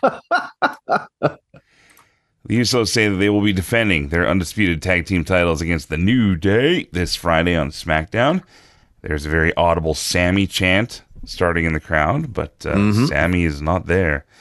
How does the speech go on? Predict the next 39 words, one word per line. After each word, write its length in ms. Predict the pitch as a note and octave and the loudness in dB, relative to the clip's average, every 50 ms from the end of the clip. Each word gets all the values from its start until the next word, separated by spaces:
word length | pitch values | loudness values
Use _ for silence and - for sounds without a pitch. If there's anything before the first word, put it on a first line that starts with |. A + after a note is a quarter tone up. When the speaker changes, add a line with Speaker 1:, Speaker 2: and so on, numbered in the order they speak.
| - - - - _ _ _ _ _ _ _ _ - | -20 -20 -20 -20 _ _ _ _ _ _ _ _ -16
Speaker 1:
Uh, 380 | - D#2 D2+ D2 D2 C#2+ D2 D2 | -12 -8 -6 -6 -4 -4 -4 -2
the 160 | D2 E2+ G2+ | 0 2 2
Usos 340 | B2 A2+ - - A2 G2+ F2 | 2 2 4 4 2 2 2
defended 380 | F2+ F2+ - - A2 A2+ A2 G2 | 0 -4 -2 -2 -2 -2 0 0
their 140 | G2+ F#2+ | 0 -2
titles 360 | E2 G2 G2 G2 G2 G2 F2 E2 | 0 0 0 0 0 0 -2 -4
at 80 | D#2+ | -6
Crown 320 | - - E2+ E2 D#2+ D#2+ D2+ | -4 -2 0 0 0 -2 -2
Jewel. 380 | F2+ G#2+ A2+ A#2 A#2 A#2+ A#2 | -2 -2 0 0 0 0 2
Roman 260 | G2+ F2+ F2 F2 F2 | 0 0 0 0 0
Reigns 300 | F2 F2 F2+ F#2 F#2 F2 | 0 0 0 0 -2 -2
smashed 460 | - - - F#2+ E2 D#2 D2 - - E2 | -4 -6 -2 0 0 0 -2 -4 -4 -2
Logan 320 | E2 D#2+ D2+ D2+ D2 C#2+ | -2 -2 -2 -4 -8 -8
Paul. 360 | - - A2+ A2+ A2 A2 G#2+ | -6 -2 0 2 2 2 2
They 120 | F#2 E2+ D2+ | 2 0 -2
show 200 | - - E2 D2+ | 0 0 0 0
a 60 | C#2 | 0
picture 380 | - - E2+ - - E2 E2 | -2 -6 -8 -4 -2 0 0
of 100 | D#2 C2+ | 0 0
them 160 | C2+ D2+ D2 C#2 | -2 -4 -4 -4
celebrating 680 | - - E2+ E2 E2 D2+ D#2 D#2+ D#2 D#2 D#2 D#2 D2+ - _ - - - _ _ _ _ _ _ _ | -4 -2 0 0 0 2 2 0 2 2 0 0 -2 -6 _ -20 -20 -20 _ _ _ _ _ _ _
from 540 | _ - - - F#2 F#2 A#2 C#3 D3+ C3+ G#2 | _ -20 -18 -10 -4 0 0 2 2 2 0
the 80 | D#2+ C#2+ | 0 -2
P 240 | - E2+ E2 D#2+ | -2 -2 0 0
L 180 | D2+ D2 C#2 C#2+ | 2 0 0 0
E 140 | D2+ D2+ D2 | -2 -2 -2
in 120 | C#2+ C#2 | -4 -6
Saudi. 520 | - - F2+ F#2 G2 G2+ G#2+ G#2 G2+ - _ _ _ _ _ _ _ _ _ _ _ _ - | -4 -2 0 2 2 4 2 2 0 -2 _ _ _ _ _ _ _ _ _ _ _ _ -12
And 340 | - E2+ D#2 D#2 D#2 D2+ D2+ | -8 -4 -2 -2 -2 -2 -2
then 140 | D2+ D2+ D#2 | -2 -2 -2
this 120 | D#2+ - | -4 -4
Friday, 420 | - - F#2 E2+ E2 D#2+ D#2+ D#2+ | -2 0 2 2 4 4 2 2
it's 140 | D2+ D2+ - | 2 0 -4
the 100 | - - | -6 -6
Usos 440 | - F#2 F2 E2 - F2+ E2+ E2+ E2 | -4 -2 -2 0 0 2 2 2 2
versus 300 | E2 E2 D2+ - - D#2+ | 0 -2 -4 -4 -6 -8
the 60 | D#2 D2+ | -6 -2
New 200 | D#2+ E2 E2+ E2 | 0 0 0 0
Day. 380 | D2+ E2 D#2+ D#2+ D#2+ D#2+ D#2 | 0 2 2 2 2 0 -2